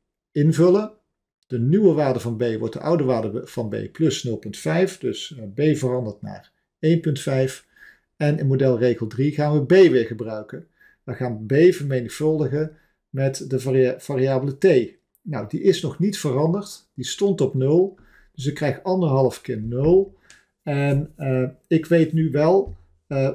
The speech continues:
wat de nieuwe va-, eh, waarde wordt van de variabele D. Want die stond nog niet bij de startwaarde. Dus die krijgt nu ineens, eh, wel een waarde. Die doet ook mee. D wordt nul. En we maken even de modelregel af. Eh, in de vierde modelregel wordt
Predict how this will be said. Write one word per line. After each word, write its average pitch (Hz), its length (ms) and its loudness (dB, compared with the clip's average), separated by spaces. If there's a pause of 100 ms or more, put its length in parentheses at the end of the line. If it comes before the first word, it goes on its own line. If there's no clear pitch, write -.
(160)
wat 147 400 -4
de 131 280 0 (100)
nieuwe 170 580 2 (100)
va-, - 220 -8
eh, 135 200 -2
waarde 165 320 2
wordt 156 240 0
van 147 140 -6
de 131 60 -4
variabele 127 560 -2
D. 139 240 0
Want 175 100 -2
die 151 100 -2
stond 131 240 -10
nog 110 120 -18
niet 175 160 -6
bij 117 100 -8
de 101 80 -14
startwaarde. 143 640 -8
Dus 127 180 -6
die 131 120 -8
krijgt 131 300 -8
nu 131 180 -6
ineens, 113 560 -10
eh, 120 120 -12 (140)
wel 175 240 0
een 120 120 -10
waarde. 135 480 -2
Die 120 120 -10
doet 110 220 -8
ook 143 200 -6
mee. 113 260 -10 (400)
D 180 240 6
wordt 131 220 -2
nul. 165 560 4 (480)
En 147 380 0
we 139 60 -2
maken 139 340 -2
even 123 220 0
de 123 100 -2
modelregel 117 560 -4
af. - 380 -8 (480)
Eh, 117 240 -8
in 131 80 -2
de 117 60 -2
vierde 127 420 2
modelregel 113 720 -2
wordt 117 200 -8